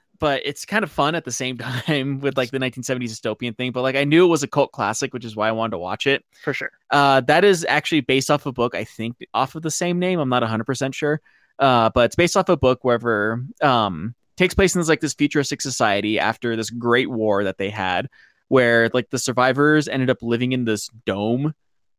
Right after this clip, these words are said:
Speaker 1: And inside this dome, like, they have a limited amount of resources to where, like, you know, like, you, you can live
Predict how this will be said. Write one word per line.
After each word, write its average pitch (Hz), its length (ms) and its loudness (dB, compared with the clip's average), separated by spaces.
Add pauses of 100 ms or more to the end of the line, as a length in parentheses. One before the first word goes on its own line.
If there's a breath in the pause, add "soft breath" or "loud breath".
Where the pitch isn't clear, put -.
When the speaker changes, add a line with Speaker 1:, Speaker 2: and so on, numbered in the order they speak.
(260)
Speaker 1:
And 113 400 2
inside 180 380 2
this 185 160 0
dome, 139 280 4
like, 127 120 0
they 131 80 -4
have 131 100 2
a 135 60 -2
limited 127 220 0
amount 123 200 0
of 104 140 -6
resources 123 560 -4
to - 80 -6
where, 113 120 0
like, 104 220 -2
you 113 60 -4
know, 90 100 -2
like, 92 180 -4
you, 143 160 2
you 175 140 -2
can 170 200 2
live 151 380 6